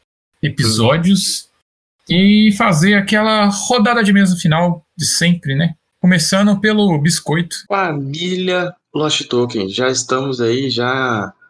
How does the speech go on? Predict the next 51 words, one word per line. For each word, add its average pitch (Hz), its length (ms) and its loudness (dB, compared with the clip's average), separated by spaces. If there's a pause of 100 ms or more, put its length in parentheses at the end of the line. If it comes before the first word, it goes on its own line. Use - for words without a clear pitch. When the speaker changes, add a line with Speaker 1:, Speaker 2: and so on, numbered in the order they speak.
(360)
Speaker 2:
finalzinho 143 760 -2
de 151 120 -4
vinte 139 280 -6
e 113 40 -6
um. 131 340 -4 (600)
Felizmente 120 640 -4
aí, 120 320 0
grande 117 400 -4
maioria 117 320 -2
dos 117 140 -2
brasileiros 110 520 -2
vacinados, 117 920 -6
mas 127 320 -4
ainda 143 540 -4 (500)
estamos 143 300 -2
aí 127 100 0
com 131 120 -6
algumas 123 380 -2
variantes 120 380 -2
rolando, 123 500 -4
então 156 220 -4
vamos 190 220 -2
tomar 156 220 -2
um 135 80 -8
cuidado. 123 800 -2 (480)
A 101 100 -6
gente 110 160 -6
já 117 160 -4
pode, 110 320 -4
já 104 60 -2
tá 110 120 -4
com 117 120 -8
um 113 80 -4
pouco 117 260 -6
mais 107 140 -4
de - 80 -12
tranquilidade 101 440 -4
no 104 60 -6
coração, 101 480 -4
porque 104 420 -4
a 95 40 -4
maioria 101 320 0
das 110 100 -2
pessoas 107 340 -4
já 107 100 -2
estão 104 200 -6
com 113 60 -6
a 107 40 -10
primeira 101 320 -4
dose. 113 480 -4
Então, 135 320 -6